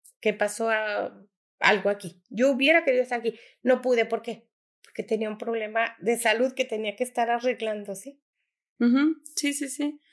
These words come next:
Speaker 2: Y entonces ahí es donde tenemos que hacer nosotros uso de todas las herramientas que nosotros tenemos para, para cuidarnos a nosotros. Y,
Speaker 1: Ujú.
Speaker 2: y está bien, o sea, tú no puedes estar tampoco pendiente de mí el cien por ciento del tiempo.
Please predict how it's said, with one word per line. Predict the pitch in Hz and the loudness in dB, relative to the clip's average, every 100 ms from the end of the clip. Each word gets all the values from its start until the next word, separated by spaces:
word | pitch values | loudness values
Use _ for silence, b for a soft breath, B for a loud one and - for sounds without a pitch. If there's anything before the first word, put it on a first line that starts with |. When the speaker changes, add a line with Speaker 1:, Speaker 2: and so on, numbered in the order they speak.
| B B B | B B B
Speaker 2:
Y | 214 | 4
entonces | 202 208 208 220 | 4 4 0 0
ahí | 214 196 | 4 4
es | 190 | 4
donde | 214 214 | 2 0
tenemos | 208 175 180 196 190 | 0 2 2 0 0
que | 208 | 0
hacer | 202 202 | 0 -4
nosotros | 196 202 196 202 202 | -4 -6 -6 -6 -2
uso | 226 226 220 | -2 0 -2
de | 208 | 0
todas | 185 190 | 2 2
las | 196 | 0
herramientas | 185 156 170 165 190 185 | 0 2 2 2 -2 -2
que | 170 | 0
nosotros | 160 147 208 262 240 | 0 2 0 0 -2
tenemos | 196 170 147 - | 0 0 0 -4
para, | - 156 151 147 156 170 _ _ | -10 -6 -4 -6 -10 -18 _ _
para | 170 156 143 | -4 -2 -4
cuidarnos | 156 156 180 214 220 | -6 -2 0 0 -4
a | 196 | -2
nosotros. | 170 165 160 - - _ _ _ _ _ | -2 -2 -6 -10 -20 _ _ _ _ _
Y, | - 175 165 160 156 147 - | 0 2 4 2 0 -4 -8
Speaker 1:
Ujú. | - | -4
Speaker 2:
y | 175 | 0
está | 165 - 190 | 0 2 4
bien, | 226 262 | 4 4
o | 233 | 2
sea, | 202 185 | 2 0
tú | 226 226 | 2 2
no | 233 240 | 0 2
puedes | 254 233 | 0 0
estar | 202 208 202 | 0 0 0
tampoco | 233 226 226 240 | -4 -4 -6 -2
pendiente | 226 202 202 202 240 | 0 2 0 0 -2
de | 226 | 0
mí | 196 220 226 220 _ _ _ _ _ _ | 0 -2 -4 -10 _ _ _ _ _ _
el | - 180 | 4 4
cien | 175 220 202 | 6 4 4
por | 202 | 0
ciento | 202 202 208 | 0 -2 -2
del | 202 | -2
tiempo. | 180 185 160 151 | -2 -2 -4 -8